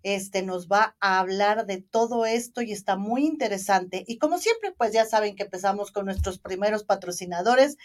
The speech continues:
del día, ya que Columbia Spa, ah, Columbia Spa, como bien lo dice, col-, es un spa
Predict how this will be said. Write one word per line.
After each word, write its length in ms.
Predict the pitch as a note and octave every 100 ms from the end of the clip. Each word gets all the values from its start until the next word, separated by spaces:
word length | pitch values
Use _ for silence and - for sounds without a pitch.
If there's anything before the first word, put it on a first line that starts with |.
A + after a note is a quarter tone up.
| - - _
del 200 | G#3 G#3
día, 380 | G#3+ F3+ - _
ya 160 | C4+ C4+
que 180 | C#4
Columbia 400 | C#4 A3+ A3+ A#3
Spa, 200 | A#3+ D#4+ A4 A4 _ -
ah, 920 | F3 F3 F#3 F3+ F#3 A#3+ E4 E4+ C4+ A3+
Columbia 520 | G#3 F3+ F3+ F3+ F#3
Spa, 260 | F3+ - -
como 260 | G3 F3+
bien 220 | F3+ G3+ G#3
lo 120 | G3+
dice, 320 | C#4+ D4 A#3
col-, 240 | F#3 F3
es 240 | F#3 F#3+ F#3+
un 100 | G3+
spa 400 | G#3 - C#4